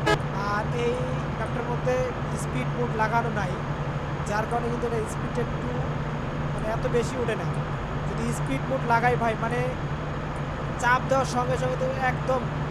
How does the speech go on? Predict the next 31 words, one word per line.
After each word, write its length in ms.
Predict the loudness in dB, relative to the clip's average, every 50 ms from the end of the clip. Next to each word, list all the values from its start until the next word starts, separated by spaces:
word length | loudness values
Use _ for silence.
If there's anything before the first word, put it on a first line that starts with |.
| -2 -4 -2
দুইশোর 300 | -2 -2 0 0 0 0 2
মধ্যে 160 | 0 0 0 0
উঠে 120 | 0 -2 -2 -2
যাবে। 180 | -2 -2 -2 -2 -2 -2 -2 -2 -2 -2 -2 -2 -2 -2
ওই 60 | -2 -2
সময় 180 | -2 0 0 0
আমি 100 | 0 0 0 0 0
গাড়িটা 280 | 0 0 0 0 2 2 2
আটকাইতে 360 | 2 0 -2 -2 -2 -2 -2 -2
পারি 140 | -2 -2 -4 -4
না, 60 | -4 -4
ঠিক 120 | -4 -2 -2 -2
আছে? 120 | -2 -2 -4 -2
যার 140 | -2 -2 -2 -2 -2
কারণে 200 | -2 -2 -2 -2 -2
আমি 140 | -2 -2 -2 -2 -2 -2 -2 -2 -2 -2 -2 -2 -2 -4 -4 -4 -2
মোডটা 260 | -2 -2 -2 -2 -2 -2 0 0
লাগাই 240 | 0 0 0 0 0 0 -2
না। 80 | -4 -4 -4 -4 -4 -4 -4 -4 -4 -4 -4 -4 -6 -6 -6 -6
হালকা, 220 | -8 -8 -6 -6 -6 -6
হালকা, 180 | -6 -6 -6 -6
হালকা, 200 | -6 -6 -6 -6 -6
হালকা, 220 | -6 -6 -6 -6 -6 -6
হালকা 240 | -4 -4 -4 -4 -4 -4 -4
ফ্রিজ 240 | -6 -6 -6 -6 -6 -6
আছে। 200 | -6 -6 -6 -6 -6 -6 -8 -8 -8 -8 -6 -6 -6 -6 -6 -8 -8 -8 -8 -6 -4 -4
এই 80 | -4 -4 -4 -4
তো 60 | -4 -2 0
ভাই 120 | 0 -2 -2 -2 0
সাহেব, 180 | 0 0 2 0 -2 -2 -2 -2
আমরা 180 | 0 0 0